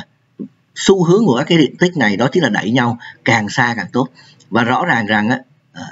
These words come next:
cái bề mặt của cái vật dẫn kim loại á, nó chính là một cái đối tượng mà cái đối tượng giống như cái lực quán tính ở đây nè,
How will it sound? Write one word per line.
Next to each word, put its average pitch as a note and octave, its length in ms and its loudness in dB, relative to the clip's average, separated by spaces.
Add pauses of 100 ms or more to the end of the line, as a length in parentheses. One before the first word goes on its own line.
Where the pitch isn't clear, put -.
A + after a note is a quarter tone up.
(160)
cái C#3 100 2
bề A2+ 180 2
mặt G#2 200 -2 (360)
của E2+ 220 -2
cái C#3+ 80 0
vật A2 180 -2
dẫn F#2+ 260 0
kim A#2+ 140 4
loại G2+ 300 0
á, B2 80 -6 (300)
nó B2 180 0
chính D#3 200 0
là E3 80 0
một G#2 140 0
cái A#2+ 80 0
đối C#3 200 2
tượng F2+ 300 -2
mà F#2 140 -8
cái A#2 100 0
đối C#3 160 4
tượng - 220 0 (540)
giống B2 200 0
như C#3 160 4
cái C3 120 2
lực B2+ 220 2 (140)
quán A#2+ 180 -4
tính C#3+ 120 -2
ở B2 80 0
đây G2+ 100 -4
nè, F#2+ 100 -6